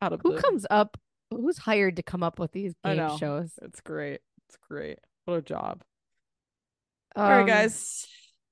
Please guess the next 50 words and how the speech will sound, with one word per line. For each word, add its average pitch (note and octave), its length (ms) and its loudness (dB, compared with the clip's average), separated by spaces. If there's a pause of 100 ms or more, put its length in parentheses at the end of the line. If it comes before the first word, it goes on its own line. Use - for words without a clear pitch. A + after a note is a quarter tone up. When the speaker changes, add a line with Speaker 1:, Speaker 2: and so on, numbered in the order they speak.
(100)
Speaker 2:
Oh, A3+ 160 6
I G3 100 8
Speaker 1:
Is G3 40 6
that - 40 4
Speaker 2:
wanna B3+ 160 6
Speaker 1:
it? C#4 60 0
Speaker 2:
talk G3+ 220 2
about F#3 300 -2
Love F#3+ 200 4
Island F#3 440 0
U F#3+ 140 -2
K. F3 440 2 (160)
It's F#3+ 180 -8
coming. G3+ 340 0
Speaker 1:
Yes. D#3+ 360 -2 (400)
Yep. E3+ 240 2 (400)
I'm E3+ 120 -4
Speaker 2:
Again, A3+ 160 2
we A3 100 2
Speaker 1:
excited. F3+ 140 0
Speaker 2:
say G3+ 140 4
we'll F#3+ 120 2
get F#3 160 0
a F3+ 80 2
V F#3 160 -2
P - 160 -6
N. F3 120 -2
I'm F3+ 140 -2
just F#3+ 160 -8
gonna F#3+ 160 -4
really, G3 560 4
I - 40 -4
wish G3+ 240 -4
that G3 160 -2
we G3+ 120 -6
could E3+ 240 -4 (240)
put - 120 -2 (840)
things G3 220 -2
on F3+ 160 -2
Instagram, F3 580 -4
like D#3+ 160 -2
words F3+ 500 0
to E3 100 -14
block E3+ 520 -2 (160)
to G3 80 -8
see - 260 -12
any F#3 260 -8
Love D#3+ 240 2
Speaker 1:
Yeah. E3+ 40 -2
Speaker 2:
Island. E3+ 440 -4